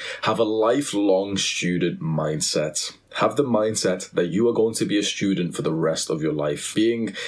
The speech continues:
in your studies, in school, in the education system does not equal being a student. A student is someone who understands the importance of knowledge and learning for the rest of their life. And that's what I'm like. And if you want to be anything like me, have it in your mind,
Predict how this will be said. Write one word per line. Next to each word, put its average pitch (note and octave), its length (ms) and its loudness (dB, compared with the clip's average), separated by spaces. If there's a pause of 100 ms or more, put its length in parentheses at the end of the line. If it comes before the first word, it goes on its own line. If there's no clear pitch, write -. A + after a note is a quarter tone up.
(160)
in A2 180 2
your A#2+ 140 4
studies, F#2 880 0
in F2 160 2
school, G2+ 520 2
in F2+ 120 2
the F2+ 60 2
education F#2 500 -2
system F#2+ 400 -2
does F2 180 -2
not F#2 300 2
equal F2 400 -2
being D#2+ 260 0
a D#2 60 -2
student. D2+ 680 -2
A - 60 -4
student G2 600 0
is E2+ 320 -2 (200)
someone F#2 580 0 (360)
who F2 460 0 (120)
understands A2 520 2
the G2+ 80 2
importance F#2 560 0
of E2+ 80 0
knowledge F2 400 2
and E2+ 160 0
learning D#2+ 360 0
for - 120 -4
the D2 120 -2
rest D2 320 -2
of C#2+ 80 -6
their D2+ 120 0
life. D2 300 -2
And D#2+ 80 0
that's D#2+ 220 -2
what D#2+ 100 2
I'm D2+ 160 -2
like. D2+ 400 -4 (160)
And E2+ 80 -2
if - 80 -8
you E2 80 0
want E2+ 100 2
to D#2 60 -2
be D2+ 140 0
anything F#2 320 0
like E2 260 -2
me, D2 240 -2 (540)
have - 240 0
it - 80 2
in G#2+ 80 2
your G#2 100 2
mind, D#2 380 0